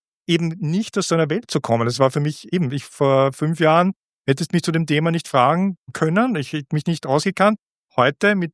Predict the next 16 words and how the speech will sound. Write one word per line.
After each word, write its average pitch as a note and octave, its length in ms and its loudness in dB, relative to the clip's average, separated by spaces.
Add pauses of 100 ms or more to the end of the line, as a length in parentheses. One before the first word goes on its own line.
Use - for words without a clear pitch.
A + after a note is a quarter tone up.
dem D3 240 -2
Wissen, G#3+ 480 -2 (560)
äh, C#3+ 60 2 (200)
was B2+ 240 2
hier E3 220 0
alles D3 240 0
geleistet D3 540 -2
wird, G#3 240 2 (100)
schon C3+ 260 -2
sehr, D3+ 100 -2
sehr, C#3 160 -2
sehr C#3 120 0
spannend C3+ 400 -2
und A#2 100 -6
wichtig, B2+ 320 -4
ja. C3 140 0